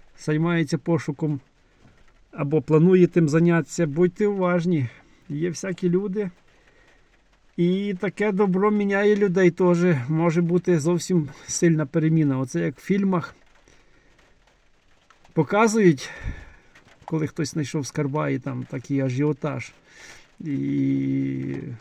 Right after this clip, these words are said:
люди міняються, то майте на увазі, так воно насправді буває, то не видумка. Бувайте здорові,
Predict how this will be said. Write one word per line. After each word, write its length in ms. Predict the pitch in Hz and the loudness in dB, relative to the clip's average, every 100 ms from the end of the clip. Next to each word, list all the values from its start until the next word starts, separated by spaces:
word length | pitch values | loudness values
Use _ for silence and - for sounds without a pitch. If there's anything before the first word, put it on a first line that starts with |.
| _ - - - - _ - - | _ -16 -16 -16 -20 _ -20 -8
люди 280 | 151 165 147 | 2 4 4
міняються, 840 | 156 156 160 143 127 - 127 127 127 123 123 - - - - - _ _ _ _ - _ _ _ _ _ _ _ - - 123 | 4 4 4 2 -2 -6 -10 -10 -12 -12 -14 -14 -16 -20 -20 -20 _ _ _ _ -20 _ _ _ _ _ _ _ -14 -14 -10
то 480 | - 160 180 196 208 185 | -2 0 0 -2 -6 -8
майте 380 | 175 175 196 190 | -6 -4 -4 -4
на 140 | 208 | -2
увазі, 500 | 208 185 175 175 165 117 - _ _ _ _ _ - | -2 0 0 0 -2 -6 -16 _ _ _ _ _ -16
так 240 | - 160 180 | -10 -6 -2
воно 180 | 185 | 0
насправді 500 | 175 151 165 165 160 | 0 -2 -4 -4 -4
буває, 500 | 151 156 151 160 147 - - _ _ _ _ | -4 -4 -6 -8 -10 -14 -20 _ _ _ _
то 140 | 160 | -4
не 100 | 165 | -2
видумка. 520 | 151 147 143 143 139 107 _ _ - - - - _ - | 0 -2 -2 -6 -8 -14 _ _ -20 -20 -20 -20 _ -8
Бувайте 400 | 151 156 135 143 | -4 -4 -4 -6
здорові, 560 | 123 151 202 220 214 | -4 -2 -2 -2 -4